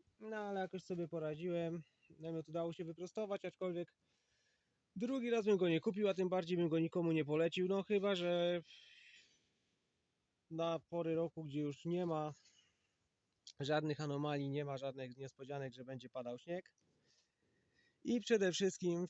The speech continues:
w takiej opcji, że na zimę, ale to już na pewno trzeba tą, tą obudowę ściągać. Całą folię musimy ściągać, demontować, a potem montować od nowa.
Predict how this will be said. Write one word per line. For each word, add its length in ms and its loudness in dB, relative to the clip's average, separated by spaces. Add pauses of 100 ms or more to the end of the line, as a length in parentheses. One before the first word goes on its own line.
w 60 -20
takiej 340 -4
opcji, 400 -4
że 220 0
na 180 0
zimę, 500 0 (1300)
ale 280 -4
to 100 -8
już 200 -6
na 120 -6
pewno 360 -4
trzeba 440 -2
tą, 300 -4 (3000)
tą 220 -2
obudowę 500 0
ściągać. 680 0 (480)
Całą 340 2
folię 300 2
musimy 400 0
ściągać, 400 2
demontować, 600 2
a 120 -4
potem 260 -2
montować 440 0
od 100 -2
nowa. 260 -2